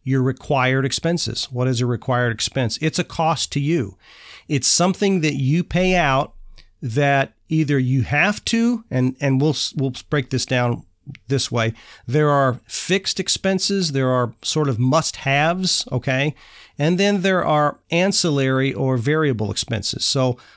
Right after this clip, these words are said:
we'll talk first about the must-have or the fixed costs. Those are things that you pretty much can't do without. If you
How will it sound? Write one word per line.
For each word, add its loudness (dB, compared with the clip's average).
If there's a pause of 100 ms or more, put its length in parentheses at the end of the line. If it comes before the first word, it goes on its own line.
(100)
we'll 0
talk -2
first -2
about -2
the 0
must-have 0
or -2
the -2
fixed -4
costs. -4 (400)
Those 2
are 2
things 0
that -4
you -4
pretty -2
much 0
can't -2
do 0
without. -2 (300)
If -2
you 2